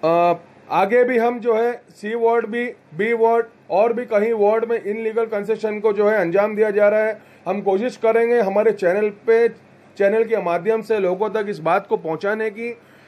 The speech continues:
कि ऐसे इनलीगल कंस्ट्रक्शन को रोका जाए, अ, आगे जाके किसी की जान का नुकसान ना हो।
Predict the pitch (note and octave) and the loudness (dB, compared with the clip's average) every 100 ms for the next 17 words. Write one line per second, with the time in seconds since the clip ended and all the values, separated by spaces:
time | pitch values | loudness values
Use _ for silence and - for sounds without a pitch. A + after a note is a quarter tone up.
0 | - G#3 F3 A3+ A3+ G3+ A3 A3+ A#3 G#3+ | -4 -2 0 2 2 2 -4 0 0 0
1 | G#3 G#3 G#3+ G#3+ G#3+ G3+ F3 G#3+ G#3+ G#3+ | -2 -2 -2 -4 -2 -2 0 0 2 2
2 | A3 A3 - _ _ _ D#3 E3 D#3+ D#3+ | 0 -2 -8 _ _ _ -4 0 0 0
3 | E3 D#3+ - - - C#3 E3+ G#3 G#3 G#3 | -2 -4 -12 -20 -8 -2 0 2 4 4
4 | G#3 G#3+ G#3+ - _ _ _ - F3+ G#3+ | 4 0 -2 -6 _ _ _ -14 -10 -8
5 | G#3 G#3 D#3+ F3+ G#3 G#3+ G#3+ G#3+ F3 - | -4 -4 2 2 2 -2 -4 -4 -4 -2
6 | G#3+ A3 A3 A3 A3 A3+ | -2 -2 0 2 2 0